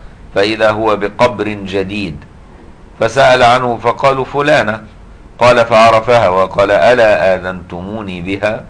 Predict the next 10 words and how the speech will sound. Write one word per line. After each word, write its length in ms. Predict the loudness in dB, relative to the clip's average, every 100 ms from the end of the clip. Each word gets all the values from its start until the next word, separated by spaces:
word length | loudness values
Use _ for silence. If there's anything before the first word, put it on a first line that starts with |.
| -20 -20 -20 -20 -20 -2
قالوا: 320 | 2 2 0
"كنت 320 | -6 -8 -2
قائلاً 680 | -2 2 2 4 2 -2 -4
صائماً 640 | -2 2 2 2 -4 -4 -4
فكرهنا 640 | -8 -2 -2 -2 -4 -4 -4
أن 120 | -6
نؤذيك." 560 | -10 -10 -6 -2 -2 -4 -20 -20 -20 -20 -10 -8 -6 -8 -12 0
قال: 320 | 2 4 2
"فلا 280 | 0 2 0
تفعلوا، 640 | 0 -6 0 2 0 -4